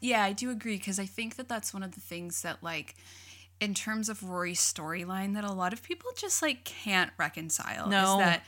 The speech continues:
Speaker 1: she slept with a married man. To be fair, she was very much manipulated into doing that.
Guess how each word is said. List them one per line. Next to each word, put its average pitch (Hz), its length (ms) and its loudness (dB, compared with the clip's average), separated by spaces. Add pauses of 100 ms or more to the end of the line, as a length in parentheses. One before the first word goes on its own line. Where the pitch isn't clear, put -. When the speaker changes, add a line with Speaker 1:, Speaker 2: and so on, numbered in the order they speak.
(240)
Speaker 1:
she 220 720 2 (240)
slept - 320 2
with 208 100 -4
a 214 60 -4
married 180 400 0
man. 151 300 -4
To - 120 -2
be 214 140 -2
fair, 180 260 0
she 196 220 0
was 233 160 -4
very 185 220 0
much 196 200 -4
manipulated 147 600 -4
into - 280 -8 (120)
doing 143 260 -6
that. 151 260 -2